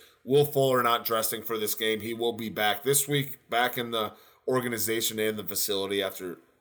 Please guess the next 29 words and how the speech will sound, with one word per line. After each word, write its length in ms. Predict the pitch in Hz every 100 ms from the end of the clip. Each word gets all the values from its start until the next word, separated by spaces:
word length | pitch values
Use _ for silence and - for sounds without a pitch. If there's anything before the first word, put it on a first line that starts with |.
| _ _ _
not 220 | 113 107 -
playing 220 | 104 98
for 100 | 92
personal 420 | - 107 107 92
reasons. 500 | 87 87 85 85 - _ _ _ _
Depending 320 | - 196 226
on 80 | 147
how 160 | 143
bad 260 | 117 139 143
this 140 | 113
Tua 280 | - 151 139
injury 300 | 104 95 98
is 100 | 95
going 240 | 95 95
to 60 | 92
be, 320 | 87 92 90 - _ _ _ _ _ -
are 60 |
we 80 | 120
gonna 160 | 202 220
start 260 | - 170
seeing 220 | 135 156 156
the 80 |
Deshaun 520 | 131 107 - 123 123 95
Watson 460 | 87 101 107 110
trade 300 | 87 - 98
rumors 360 | 113 117 107 -
heat 200 | 113 110
up 180 | 107 98
again? 520 | 82 87 95 135